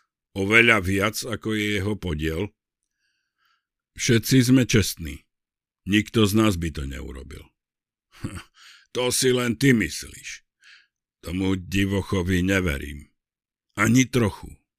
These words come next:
Ak sa niečoho Gerian predsa len obával, tak je to súdržnosť skupiny.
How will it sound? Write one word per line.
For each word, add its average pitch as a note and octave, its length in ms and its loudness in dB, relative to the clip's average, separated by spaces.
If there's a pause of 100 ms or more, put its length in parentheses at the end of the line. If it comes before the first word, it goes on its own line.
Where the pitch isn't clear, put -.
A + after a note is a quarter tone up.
(1600)
Ak F2 160 -8
sa B2+ 80 2
niečoho C#3 460 4
Gerian G2+ 500 2
predsa G2+ 400 2
len F2+ 160 2
obával, F#2+ 640 2 (880)
tak G2 160 -4
je C3 80 4
to D#3+ 160 2
súdržnosť A#2+ 720 4
skupiny. - 640 -6